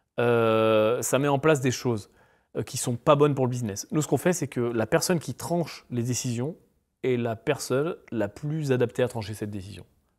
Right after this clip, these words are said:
prends un exemple très simple. Benoît, actuellement, il fait, euh, du venture. Ok, donc son but, c'est de faire soit de la croissance externe, soit de, de s'associer, en gros, schématiquement, avec des boîtes, ou de les faire rentrer en termes, en lien capitalistique, et cetera.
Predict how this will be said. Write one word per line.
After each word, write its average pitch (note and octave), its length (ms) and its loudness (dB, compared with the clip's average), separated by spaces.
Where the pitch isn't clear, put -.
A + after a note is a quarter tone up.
prends G#2 80 -8
un G#2+ 40 -4
exemple G2+ 200 -8
très F#2 120 -12
simple. C3+ 300 -8
Benoît, B2 260 2
actuellement, A#2+ 480 -2
il G#2+ 120 -6
fait, A2+ 320 0
euh, G2 120 0
du F#2+ 120 -6
venture. G2+ 480 -6
Ok, F2+ 160 -6
donc A2+ 240 0
son A#2 120 -6
but, B2+ 260 -2
c'est - 140 -6
de - 60 -12
faire G#2 180 -8
soit C3+ 140 0
de C3 40 0
la B2 60 0
croissance A2+ 320 -8
externe, A#2 340 -4
soit A2 160 -4
de, G#2 220 -8
de G#2 120 -8
s'associer, A#2 600 -4
en A#2+ 140 -4
gros, A#2 280 2
schématiquement, A2+ 640 -6
avec G2+ 200 -10
des G#2 100 -6
boîtes, A2+ 380 0
ou B2 100 -2
de B2 60 0
les B2 80 2
faire A2 180 -2
rentrer A2+ 500 0
en G2+ 200 -6
termes, G2 340 -10
en F#2 180 -10
lien A2 120 -2
capitalistique, A#2 640 -6
et G#2+ 80 -12
cetera. A2 480 -4